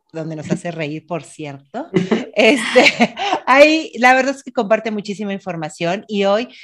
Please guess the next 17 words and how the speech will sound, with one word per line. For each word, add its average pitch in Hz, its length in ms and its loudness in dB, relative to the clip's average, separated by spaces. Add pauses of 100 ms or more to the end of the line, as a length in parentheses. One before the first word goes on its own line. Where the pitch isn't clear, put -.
(140)
las 180 300 0
dudas 302 360 2
que 240 80 -6
ustedes 196 420 -2
tienen 196 440 -4
van 180 240 -4
a 180 80 -6
ser 180 180 -8
contestadas 151 680 -8
por 107 220 -10
ella. 80 200 -14
Así 202 180 -14
que 262 140 -6
bienvenida, 254 720 -4
Pau, 202 240 0
¿cómo 226 200 -8
estás? - 520 -6